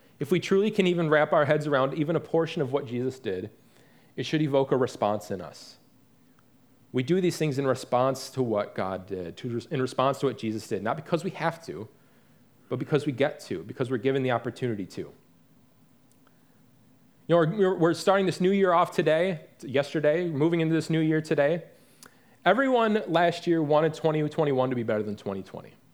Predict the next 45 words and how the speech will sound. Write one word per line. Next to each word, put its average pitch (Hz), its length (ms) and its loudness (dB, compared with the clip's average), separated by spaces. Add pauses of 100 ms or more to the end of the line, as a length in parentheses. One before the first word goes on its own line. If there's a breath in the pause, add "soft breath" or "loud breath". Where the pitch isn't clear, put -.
(540 soft breath)
Regardless 254 500 4
of 208 200 2
who 226 160 0
you 220 200 2
are, 190 240 4
regardless 214 380 4
of 170 140 0
what 180 100 2
happened 165 320 2
to - 140 -4
you, 175 140 2 (300 loud breath)
everyone 320 200 4
kinda 202 240 4
saw 175 240 4
twenty 170 320 0
twenty 160 320 0
as 131 160 0
a 123 140 4
pretty 165 220 0
thumbs 127 300 -2
down 117 240 0
year, 117 340 -2 (680 soft breath)
right? 151 260 2 (600 soft breath)
And 175 80 4
then 185 120 6
I 196 40 6
remember 233 240 4
last 196 400 4
year, 196 200 4
New 180 140 2
Year's 180 320 2
Eve, 190 260 2
moving 190 260 0
into 185 180 0
New 175 180 2
Year's, 185 400 0
everyone 196 360 2
was 151 100 -2
looking 175 180 0
forward 175 240 4
to - 60 -8
twenty 170 200 2
twenty-one. 165 680 4
Everyone's 165 400 2
like, 139 240 4